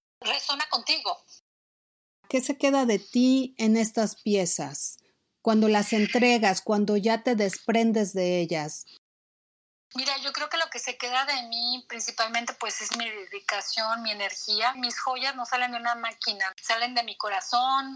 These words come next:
Speaker 1: pasan por mi cabeza, llegan a mis manos, que son dos, y yo les doy forma para llegar al destino de una mujer que quiere ser única. Eso es lo que se queda de mí.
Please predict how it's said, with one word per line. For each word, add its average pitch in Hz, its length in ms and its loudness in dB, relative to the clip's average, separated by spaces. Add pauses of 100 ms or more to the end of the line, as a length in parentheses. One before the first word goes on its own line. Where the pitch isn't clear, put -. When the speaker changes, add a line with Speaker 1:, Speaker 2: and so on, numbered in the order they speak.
(120)
Speaker 1:
pasan 262 340 -2
por 254 120 -8
mi 226 140 -6
cabeza, 226 720 -2 (140)
llegan 233 320 -2
a 233 60 0
mis 208 220 -12
manos, 208 440 -4
que 294 100 -8
son 202 240 -4
dos, 202 320 -4 (240)
y 220 460 -2
yo 247 140 -4
les 254 180 -4
doy 262 100 -2
forma 240 580 -4 (320)
para 220 220 4
llegar 226 360 0
al 254 160 2
destino 220 1000 -2
de 208 80 -2
una 220 180 0
mujer 233 340 0
que - 240 -6
quiere 254 440 -2
ser 208 280 -4
única. 196 440 -6 (180)
Eso 233 200 -2
es 240 60 -6
lo 220 100 -4
que 196 120 -6
se 208 120 -10
queda 202 240 -2
de 202 140 -6
mí. - 120 -14